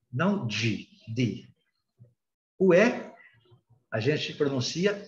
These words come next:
I. O F, F. F. Não é F, não. É F.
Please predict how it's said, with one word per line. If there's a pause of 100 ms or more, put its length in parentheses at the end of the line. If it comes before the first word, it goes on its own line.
(120)
I. (760)
O
F, (140)
F. (1300)
F. (840)
Não
é
F,
não.
É
F.